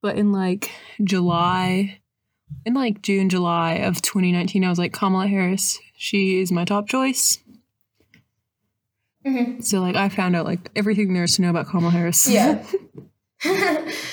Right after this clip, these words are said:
Speaker 2: So, um, I, on the other hand, am not as into politics as Caroline. Um, so I really found out about her when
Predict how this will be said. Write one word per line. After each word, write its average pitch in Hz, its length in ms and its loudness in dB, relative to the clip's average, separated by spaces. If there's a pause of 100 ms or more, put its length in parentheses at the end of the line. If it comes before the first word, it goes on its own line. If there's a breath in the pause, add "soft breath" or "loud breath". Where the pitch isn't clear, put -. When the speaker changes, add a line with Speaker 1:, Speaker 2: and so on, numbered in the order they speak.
(140 loud breath)
Speaker 2:
So, 262 360 2
um, 190 720 -2 (120)
I, 320 260 2
on 247 80 -2
the 226 80 -2
other 214 140 0
hand, 190 640 -2 (440)
am 202 600 0
not 220 580 -2 (180)
as 208 640 0 (320)
into 208 680 0
politics 202 580 0
as 196 100 -2
Caroline. 196 640 0 (240 loud breath)
Um, 202 480 -2
so 202 720 -2 (420)
I 247 720 -2
really 254 200 0
found 220 220 0
out 202 120 2
about 202 220 0
her 196 380 -2
when 196 540 -2